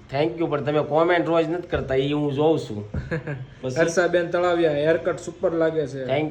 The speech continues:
Speaker 1: you. અને
Speaker 2: અને તને
Speaker 1: એને
Speaker 2: ઘરે આવવાનું કીધું હતું.
Speaker 1: ઘરે આવવાનું કીધું હતું, પણ મારી પાસે કદાચ ટાઈમ જ નહોતો ને એટલે હું નહોતો આવ્યો. નેક્સ્ટ ટાઈમ આવશું ને ત્યારે આપણે ટાઈમ લઈને આવશું ને ત્યાં આવશું. પછી?
Speaker 2: ફાલ્ગુની
Speaker 1: હા.
Speaker 2: બેન કે તમે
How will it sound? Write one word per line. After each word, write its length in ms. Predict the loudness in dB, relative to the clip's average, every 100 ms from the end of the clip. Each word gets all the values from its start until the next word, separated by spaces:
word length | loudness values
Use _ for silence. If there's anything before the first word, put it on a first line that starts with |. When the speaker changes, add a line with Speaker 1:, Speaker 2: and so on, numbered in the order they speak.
| -2
Speaker 1:
you. 160 | -2 0
અને 220 | 0 2
Speaker 2:
અને 100 | 4
તને 80 | 4
Speaker 1:
એને 100 | 4
Speaker 2:
ઘરે 220 | 4 6
આવવાનું 440 | 6 4 2 -2
કીધું 260 | -4 -4 -6
હતું. 120 | -2
Speaker 1:
ઘરે 200 | 2 4
આવવાનું 400 | 6 6 4 2
કીધું 200 | 0 0
હતું, 160 | 0 -2
પણ 100 | 0
મારી 240 | 2 2
પાસે 200 | 0 -2
કદાચ 240 | -2 -2 -2 -2
ટાઈમ 340 | 0 0 0
જ 40 |
નહોતો 360 | 0 -2 -2 -2
ને 60 | -2
એટલે 140 | -2
હું 120 | -2
નહોતો 240 | -2 -2 -4
આવ્યો. 180 | -4
નેક્સ્ટ 340 | -2 -4 -4 -2
ટાઈમ 200 | -2 0
આવશું 280 | -2 -4 -4
ને 40 |
ત્યારે 160 | -2 -2
આપણે 180 | -2
ટાઈમ 320 | -2 0 2 0
લઈને 240 | -2 0
આવશું 380 | -2 -2 -4 -4
ને 100 | -6
ત્યાં 260 | -4 -4
આવશું. 420 | -2 -2 -4 -12 -14 -10
પછી? 280 | -10 -10 -6
Speaker 2:
ફાલ્ગુની 800 | -2 0 2 2 2 0 2 2
Speaker 1:
હા. 260 | 2 0 2
Speaker 2:
બેન 400 | 2 2 0 -4
કે 280 | 0 2
તમે 540 | 2 0 0 0 0